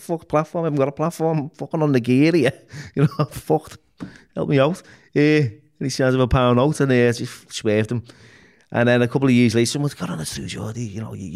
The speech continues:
you're, you're on a roll now, Bill. Strike while the iron's hot. You're just being on James." So I sent him a message, said, "Oh, come on then."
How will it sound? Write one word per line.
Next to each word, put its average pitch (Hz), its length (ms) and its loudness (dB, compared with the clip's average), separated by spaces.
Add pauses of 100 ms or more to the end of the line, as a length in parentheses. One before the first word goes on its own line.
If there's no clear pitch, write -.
you're, 110 140 -8
you're 110 160 -6
on 120 100 -2
a 117 60 0
roll 101 220 0
now, 110 180 0
Bill. 104 260 -2
Strike 117 340 -2
while 113 180 2
the 110 80 0
iron's 101 260 -2
hot. 98 260 -4 (220)
You're 107 100 -10
just 120 200 -6
being 107 160 -2
on 110 160 2
James." 107 380 -2
So 101 200 -6 (960)
I - 40 -18
sent 110 320 -2
him 113 100 2
a 113 60 4
message, 110 300 0
said, 113 140 0
"Oh, 117 180 4
come 135 180 4
on 117 140 4
then." 117 140 4